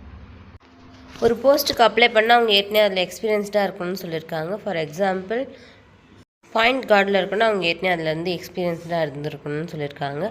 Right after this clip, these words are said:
Then அதுல மட்டும்தான் அப்ளை பண்ணணும், எல்லாத்துக்கும் சேர்த்து அப்ளை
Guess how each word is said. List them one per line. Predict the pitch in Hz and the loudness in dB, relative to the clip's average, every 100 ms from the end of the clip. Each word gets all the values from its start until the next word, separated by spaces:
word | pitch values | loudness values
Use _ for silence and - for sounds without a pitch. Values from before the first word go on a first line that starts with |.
| - - - - 185 | -10 -20 -20 -10 2
Then | 220 190 | 4 6
அதுல | 202 214 | 6 4
மட்டும்தான் | 190 208 196 | 4 4 4
அப்ளை | - 185 180 | 2 -2 0
பண்ணணும், | 175 233 180 | 0 0 0
எல்லாத்துக்கும் | 180 190 196 214 208 | 0 0 -4 -8 -4
சேர்த்து | 185 185 | -2 -2
அப்ளை | 170 | -2